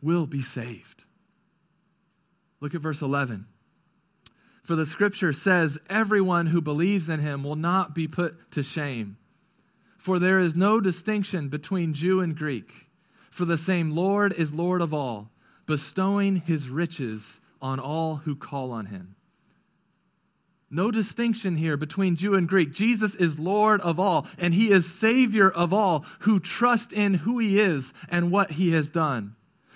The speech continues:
And his riches are coming on all who call on him. Verse thirteen, "For everyone who calls on the name of the Lord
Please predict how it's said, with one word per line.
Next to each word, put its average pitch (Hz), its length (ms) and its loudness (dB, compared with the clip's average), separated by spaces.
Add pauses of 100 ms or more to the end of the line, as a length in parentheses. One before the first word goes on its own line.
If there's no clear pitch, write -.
(140)
And 185 160 4
his 165 220 4
riches 208 520 0
are 175 160 2
coming 175 580 -2 (180)
on 170 180 2
all 156 640 0 (420)
who 170 140 -4
call 160 380 -4
on 123 140 -4
him. 95 320 -8 (1120)
Verse 165 220 0
thirteen, 156 680 -2 (720)
"For 151 280 -2
everyone 160 720 0 (220)
who 160 180 -4
calls 165 560 -2
on 139 140 -6
the 127 100 -6
name 151 540 -4
of 120 120 -12
the 117 120 -8
Lord 131 500 -4